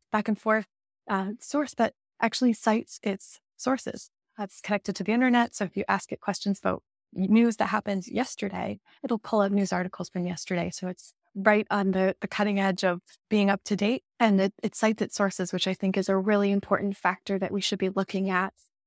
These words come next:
when it comes to explainable A I. How did it come to this conclusion? How did it make this decision? Playing around with these tools, you'll start being exposed to features. You're like, "Oh, I really like that feature. I think that should be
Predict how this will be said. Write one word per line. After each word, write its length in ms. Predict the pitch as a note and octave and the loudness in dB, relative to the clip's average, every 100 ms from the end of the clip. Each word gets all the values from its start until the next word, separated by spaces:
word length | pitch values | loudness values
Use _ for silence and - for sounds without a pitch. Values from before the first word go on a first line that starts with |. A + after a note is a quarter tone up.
| _ | _
when 120 | - | -4
it 60 | G3+ | -2
comes 200 | - G3 | 0 0
to 80 | G3+ | -2
explainable 580 | - - G3 F#3+ F#3+ F#3+ | -4 0 2 4 2 2
A 140 | F#3+ | 2
I. 220 | F3+ F3+ | 2 -2
How 200 | F#3 G3 | -2 -2
did 140 | F#3+ F3+ | -2 -4
it 80 | |
come 240 | - F#3+ F#3+ | -4 -4 -2
to 120 | - | -4
this 340 | F#3 G3 - - _ - | -8 -8 -12 -20 _ -6
conclusion? 520 | G3+ - G#3 F#3 F3+ | -4 0 -2 -2 -4
How 160 | - | -2
did 140 | G3+ F#3+ | -2 -2
it 80 | F#3 | -4
make 140 | F#3 _ | -6 _
this 100 | - | -12
decision? 500 | F3 - G3 - C#4 - - | -10 -4 -2 0 -2 -4 -6
Playing 220 | - D4+ | 2 6
around 140 | C4+ | 6
with 80 | B3+ | 4
these 160 | G#3+ F3+ | 2 -2
tools, 460 | - E4 C#4 G#3+ | -2 -2 -2 0
you'll 100 | A#3 | 2
start 260 | A#3+ - A#3+ | 2 0 0
being 160 | A#3 A3 | 2 2
exposed 540 | G3 - A#3 B3+ - | 0 0 0 0 -4
to 140 | - | -2
features. 420 | F#3+ - A#3+ G#3+ F#3 | -2 -2 -2 -2 0
You're 80 | |
like, 120 | F3 - | -2 0
"Oh, 100 | A3 | 0
I 100 | E3+ | 0
really 280 | F3+ A#3+ | 0 2
like 220 | G#3 F#3+ - | 2 0 -2
that 180 | E3 | -8
feature. 380 | - G#3 - E3+ - | -6 -6 -6 -6 -4
I 120 | G#3 | -2
think 260 | A#3 A3+ | 0 0
that 160 | - F3+ | 0 -2
should 180 | - F#3+ | -4 -4
be 260 | F#3+ F3+ | -6 -6